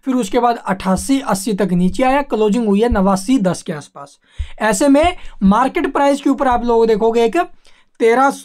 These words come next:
हजार पाँच सौ क्वांटिटी का, अ, सेल ऑर्डर है। डिलीवरी पोजीशन की अगर बात की जाए तो यहाँ पर देखोगे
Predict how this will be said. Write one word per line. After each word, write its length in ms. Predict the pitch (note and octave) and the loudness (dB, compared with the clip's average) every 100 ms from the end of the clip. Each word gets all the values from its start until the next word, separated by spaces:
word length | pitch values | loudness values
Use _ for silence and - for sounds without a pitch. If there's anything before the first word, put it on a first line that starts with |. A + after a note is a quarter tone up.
| - | -2
हजार 400 | F#3+ G3 A#3 C4 | 2 4 4 2
पाँच 280 | C4+ A#3 G#3+ | 0 -2 0
सौ 180 | C4 B3+ | 0 0
क्वांटिटी 420 | A#3+ A#3 G#3+ A3+ | 0 0 -2 0
का, 140 | A#3 | 0
अ, 160 | B3 - - _ - F3 F#3 F#3+ F3+ F3 | 0 -6 -20 _ -12 -10 -4 -2 0 -2
सेल 280 | - A#3+ C4 | -2 0 2
ऑर्डर 180 | B3+ | 2
है। 200 | C4 - - - - - | 0 -2 -8 -10 -6 0
डिलीवरी 420 | G#3 A3 B3 C#4+ | 2 4 4 2
पोजीशन 460 | - A#3+ G#3+ C4 C4 | 0 0 0 0 2
की 80 | |
अगर 200 | B3 A#3+ | 2 2
बात 300 | A3 G#3+ G3+ | 2 0 0
की 140 | - G3 | 0 0
जाए 280 | F3 G#3+ C4+ | 2 0 0
तो 140 | B3+ | -2
यहाँ 200 | G3 F3+ | -2 0
पर 120 | G3+ | 0
देखोगे 440 | F#3+ F#3+ G3+ C#4+ | 0 0 0 0